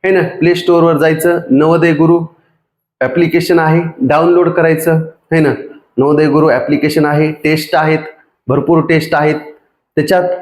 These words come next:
व्हिडिओसुद्धा, है ना, सगळे व्हिडिओ आहेत, ठीक आहे? आणि पंधरा ऑक्टोबरपर्यंत जे नसतील ते सगळे व्हिडिओ त्याच्यामध्ये येतात. टेस्टसुद्धा दोनशे टेस्टचं टार्गेट आहे, है ना? सध्या एकशे सतरा टेस्ट आहेत, है ना? ते ॲप्लिकेशन घ्यायचं, डाउनलोड करायचं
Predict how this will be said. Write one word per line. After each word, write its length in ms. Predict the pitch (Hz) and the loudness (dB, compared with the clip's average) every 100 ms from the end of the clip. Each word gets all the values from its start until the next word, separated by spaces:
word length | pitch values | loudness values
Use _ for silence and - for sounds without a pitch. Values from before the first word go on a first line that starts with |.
| - _ - | -12 _ -2
व्हिडिओसुद्धा, 680 | 156 180 185 185 160 180 180 180 - - _ _ 180 | 2 4 2 0 0 0 -2 -6 -14 -20 _ _ 0
है 40 | |
ना, 260 | 185 160 - | 0 0 -4
सगळे 340 | - 160 175 | -2 2 2
व्हिडिओ 260 | 175 170 175 | 2 2 2
आहेत, 280 | 160 165 170 - _ _ | 2 0 -2 -10 _ _
ठीक 160 | 180 175 | -4 0
आहे? 140 | 185 185 - - | -2 -4 -16 -6
आणि 140 | 151 | -2
पंधरा 340 | 165 165 165 180 | 0 0 0 2
ऑक्टोबरपर्यंत 760 | 170 - 175 175 165 160 165 | 0 0 2 2 2 0 2
जे 200 | 160 151 | 0 2
नसतील 440 | 151 156 156 180 165 | 2 0 0 0 0
ते 80 | 170 | -2
सगळे 300 | 165 151 160 | 0 0 2
व्हिडिओ 340 | 151 151 165 160 _ _ - | 2 2 0 -2 _ _ -4
त्याच्यामध्ये 420 | 143 156 160 156 | 0 2 2 0
येतात. 260 | 156 165 160 - | -2 -2 -2 -2
टेस्टसुद्धा 560 | 170 165 180 180 165 | -4 -2 -4 -2 -2
दोनशे 400 | 156 143 160 160 | 0 2 2 0
टेस्टचं 480 | 175 160 156 165 151 | -2 -2 -2 -2 -2
टार्गेट 460 | - 143 147 165 165 | 0 0 0 0 0
आहे, 180 | 160 160 160 _ _ - | 0 -2 -6 _ _ -2
है 40 | |
ना? 100 | 165 | 0
सध्या 300 | 156 143 135 | 0 -2 0
एकशे 220 | 147 147 147 | 0 -2 -4
सतरा 320 | 151 143 151 | -2 -2 -2
टेस्ट 340 | 151 160 156 | 0 -2 -2
आहेत, 200 | 147 156 156 - _ _ - | -2 -2 -4 -14 _ _ -4
है 60 | 196 | 0
ना? 100 | 190 - - | 0 -2 0
ते 60 | |
ॲप्लिकेशन 640 | 151 139 165 175 175 185 170 | 0 0 0 0 0 2 2
घ्यायचं, 360 | 165 160 170 | 2 0 0
डाउनलोड 380 | 143 156 160 160 | 0 0 0 0
करायचं 440 | 165 160 160 165 | 0 0 0 -2